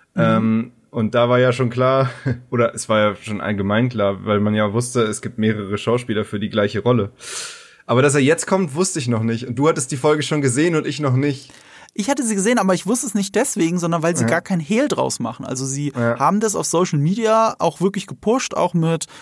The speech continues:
Speaker 1: äh, Abschied von Millie Alcock und so weiter und so fort. Es war alles gar kein Geheimnis. Es ist auch kein Geheimnis, wann der nächste Zeitsprung ist. Es gibt noch einen weiteren Zeitsprung, einen kleineren, in Anführungsstrichen. Äh, ich glaub,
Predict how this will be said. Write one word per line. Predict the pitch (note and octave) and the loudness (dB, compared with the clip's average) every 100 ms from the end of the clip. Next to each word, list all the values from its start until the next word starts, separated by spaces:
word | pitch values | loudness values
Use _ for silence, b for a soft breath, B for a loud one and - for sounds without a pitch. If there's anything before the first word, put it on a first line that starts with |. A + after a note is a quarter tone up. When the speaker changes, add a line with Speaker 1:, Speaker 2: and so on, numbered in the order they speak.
| B | B
Speaker 1:
äh, | D#3 | 2
Abschied | E3 D#3 - F3 - F3 - | 4 4 2 -4 -2 -4 -2
von | - D3+ D#3 | -4 -2 0
Millie | D#3+ D#3 D3+ | -2 -2 0
Alcock | E3+ G#3+ G#3+ G3+ | 0 2 0 0
und | E3 | -2
so | E3+ | -2
weiter | D3+ D#3 D#3 | 2 2 2
und | C#3+ | -2
so | C#3 | -2
fort. | - F#3 | 0 0
Es | C#3 - | 0 0
war | E3 - | 0 2
alles | G3 G#3 | 0 0
gar | E3 F3+ | -2 -2
kein | G3 F3+ | 0 -2
Geheimnis. | D#3+ C#3+ D3+ G3 C#4 - B B - | -2 -2 0 2 0 -4 B B -8
Es | D#3 | -4
ist | C4+ | -2
auch | C#4 | -2
kein | A3+ G3+ | 0 0
Geheimnis, | F3+ G3+ G#3+ | 2 2 2
wann | F#3 | 2
der | E3+ | 2
nächste | D#3+ F3 G3 - | 2 2 0 -2
Zeitsprung | G3 D#3 C#3+ - B2+ | -2 -2 -2 -4 -4
ist. | C3 | -2
Es | - | -2
gibt | A3+ | 0
noch | F#3+ C#3+ - | 0 -2 -2
einen | E3 G#3+ C4+ C#4+ D4 b b | 0 2 4 4 2 b b
weiteren | C#3 D#3+ A3 A#3+ A#3 A3 | 0 2 2 0 -2 -2
Zeitsprung, | - F#3 G3 - A3+ C4+ | -2 -2 -2 -4 -2 -2
einen | - E3 D#3+ | 0 -2 -2
kleineren, | - D3+ F3 A#3+ A#3+ B3 E4 | 0 2 2 2 0 -2 -2
in | - | -2
Anführungsstrichen. | F#3+ G3+ A3+ - G3+ G#3+ A#3 B B B _ | -2 0 -2 -2 -2 0 -2 B B B _
Äh, | D3+ E3+ E3+ E3 - | 2 4 4 2 -2
ich | D#3 - | -12 0
glaub, | E3+ E3 | 0 0